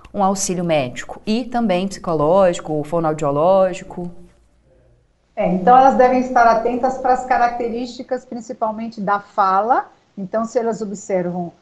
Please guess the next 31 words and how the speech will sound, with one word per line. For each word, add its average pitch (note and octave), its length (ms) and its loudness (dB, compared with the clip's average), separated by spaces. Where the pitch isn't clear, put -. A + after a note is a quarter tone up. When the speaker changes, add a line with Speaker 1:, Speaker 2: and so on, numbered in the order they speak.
Speaker 2:
repetição B3+ 680 0
de C4+ 100 -2
sílaba, F#3+ 680 -2
então F3+ 180 0
a A3 80 2
criança A3+ 380 -4
fala G3+ 260 0
pa, A#3 200 0
pa, A#3+ 240 -2
pa, - 420 -2
palhaço, A3+ 880 0
por G#3 180 -6
exemplo, G#3+ 420 -6
mais A3+ 340 -4
do G3+ 120 -8
que A3 300 -8
a G3 80 -4
partir G#3+ 340 0
de G3+ 120 -4
três - 640 -2
repetições, A3+ 1120 -6
se - 180 -2
a C#4 220 4
família A#3 400 0
percebe A3 480 -2
algum G#3 220 -2
esforço, A3 880 -2
se C4+ 400 0
a A#3 140 0
criança B3+ 640 0
fala, A3 760 2